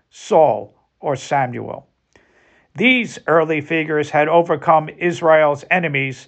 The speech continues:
and set Israel free. They believed that if Jesus were the true Messiah, he would then organize a revolt and expel the foreign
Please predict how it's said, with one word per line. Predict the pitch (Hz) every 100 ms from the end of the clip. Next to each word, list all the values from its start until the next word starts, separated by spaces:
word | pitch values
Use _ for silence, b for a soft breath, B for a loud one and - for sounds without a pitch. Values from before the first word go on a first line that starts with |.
| -
and | 135
set | - 160 151 151
Israel | 143 139 - 139 143 143
free. | - 214 180 110 _ _ _ _ _ _ _ _ _ _ -
They | 147 220 233
believed | 180 170 175 170 156
that | 170 170
if | 165
Jesus | 185 196 175 180 139
were | 180
the | 170
true | 135 - 262 262
Messiah, | 196 - 160 147 147 156 - b b b
he | -
would | 220 214
then | 254 254
organize | 247 233 220 214 208 180
a | 185
revolt | 190 151 202 185 143
and | 156
expel | 151 135 - 190 190 190
the | 185
foreign | 175 185 180 175